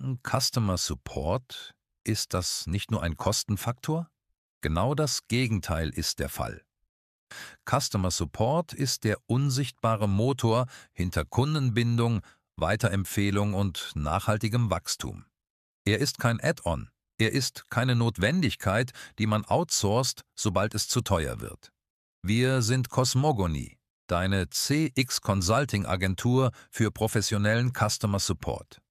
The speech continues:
Mit über zwanzig Jahren Erfahrung im Aufbau und der Skalierung von Support-Teams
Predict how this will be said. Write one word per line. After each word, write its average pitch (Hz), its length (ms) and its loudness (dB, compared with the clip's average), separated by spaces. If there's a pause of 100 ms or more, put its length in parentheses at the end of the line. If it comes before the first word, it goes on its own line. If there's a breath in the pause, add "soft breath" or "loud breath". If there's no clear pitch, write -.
(360)
Mit 107 180 0
über 175 320 2
zwanzig 139 560 -2
Jahren 123 380 2
Erfahrung 104 600 2
im 98 200 0
Aufbau 107 580 2
und 101 460 -2
der 95 80 2
Skalierung 104 640 0
von 95 180 -2
Support-Teams 110 880 0